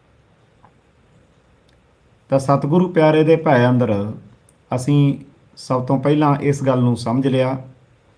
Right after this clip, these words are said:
ਵੀ ਜਿੰਨੀ ਵੀ ਗੁਰਸਿੱਖੀ ਦੀ ਮਰਿਆਦਾ ਅੱਜ ਅਸੀਂ ਦੇਖ ਰਹੇ ਹਾਂ, ਅੱਜ ਅਸੀਂ ਨਿਭਾ ਰਹੇ ਹਾਂ, ਇਹ ਸਾਰੀ ਮਰਿਆਦਾ ਨੂੰ ਆਰੰਭ ਕਰਨ ਵਾਲੇ ਧੰਨ ਗੁਰੂ ਨਾਨਕ ਸਾਹਿਬ ਮਹਾਰਾਜ ਜੀ ਹਨ।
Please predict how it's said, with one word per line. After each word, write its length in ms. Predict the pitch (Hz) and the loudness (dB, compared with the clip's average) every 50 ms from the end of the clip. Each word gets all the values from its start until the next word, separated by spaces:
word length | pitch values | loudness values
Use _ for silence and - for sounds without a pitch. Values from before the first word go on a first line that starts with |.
| _ _ _ _ _ _ _ _ _ _ _ _ - | _ _ _ _ _ _ _ _ _ _ _ _ 0
ਵੀ 80 | 139 147 | 2 2
ਜਿੰਨੀ 420 | 123 123 135 139 147 156 175 185 | 4 4 6 6 6 6 6 6
ਵੀ 140 | 185 202 196 | 4 2 2
ਗੁਰਸਿੱਖੀ 540 | 151 165 165 151 151 156 156 - - 165 160 | 4 2 2 2 2 -2 -4 0 0 2 4
ਦੀ 120 | 165 170 | 4 4
ਮਰਿਆਦਾ 600 | 151 135 120 123 120 120 120 120 143 139 139 - - 131 | 4 4 4 4 4 4 4 4 4 4 2 2 0 -2
ਅੱਜ 180 | 127 120 123 135 | -2 -2 -2 -4
ਅਸੀਂ 240 | 131 - 143 139 | -2 0 0 0
ਦੇਖ 400 | 127 107 107 113 120 131 131 131 | 0 2 2 2 2 2 0 0
ਰਹੇ 300 | - 120 104 101 101 101 | 0 -2 -2 -2 -4 -4
ਹਾਂ, 300 | 95 95 95 98 104 117 - - - - - _ _ _ _ _ _ _ _ _ _ _ _ _ _ - 127 127 | -4 -4 -4 -4 -6 -6 -8 -12 -16 -20 -20 _ _ _ _ _ _ _ _ _ _ _ _ _ _ -2 0 0
ਅੱਜ 160 | 123 120 131 | 2 2 0
ਅਸੀਂ 280 | 127 127 139 139 135 135 | 0 2 2 2 2 4
ਨਿਭਾ 540 | 131 127 131 127 127 120 107 107 113 127 135 | 4 2 2 4 4 4 4 4 4 4 4
ਰਹੇ 340 | 135 123 113 113 110 107 | 2 0 0 -2 -2 -2
ਹਾਂ, 380 | 101 104 104 107 110 123 139 - - - - _ _ _ _ _ _ _ _ _ _ _ _ _ _ _ | -4 -4 -4 -6 -6 -6 -8 -10 -14 -18 -20 _ _ _ _ _ _ _ _ _ _ _ _ _ _ _
ਇਹ 300 | 151 160 170 180 190 196 | 2 4 4 4 4 2
ਸਾਰੀ 480 | 185 - - 131 123 127 131 143 151 165 | -2 -2 0 0 2 2 4 4 4 6
ਮਰਿਆਦਾ 580 | 160 151 135 131 127 123 120 117 135 135 135 135 | 4 4 4 4 4 2 2 4 4 4 4 4
ਨੂੰ 560 | 135 135 131 135 143 143 151 151 151 151 - - | 4 4 4 4 4 2 2 0 -2 -4 -6 -4
ਆਰੰਭ 420 | 127 127 135 147 175 175 180 180 | -2 0 0 2 2 0 0 0
ਕਰਨ 280 | - 139 135 131 127 127 | 0 0 0 2 0 2
ਵਾਲੇ 400 | 123 120 117 117 120 127 131 135 | 2 2 2 2 0 0 0 -2
ਧੰਨ 380 | 127 131 - 135 127 117 110 113 | -2 -2 0 0 2 2 0 0
ਗੁਰੂ 320 | 107 120 127 131 131 127 | -2 -2 -2 -2 0 0
ਨਾਨਕ 440 | 120 113 110 110 113 117 120 120 117 | 0 2 2 0 0 0 -2 -4 -6
ਸਾਹਿਬ 320 | - - 120 113 117 110 | -6 -6 -6 -4 -4 -4
ਮਹਾਰਾਜ 540 | 113 110 107 107 107 107 104 101 101 101 95 | -4 -4 -2 -4 -4 -4 -4 -4 -4 -6 -6
ਜੀ 180 | 98 101 101 104 | -8 -8 -8 -6
ਹਨ। 240 | 113 123 131 135 | -4 -4 -6 -6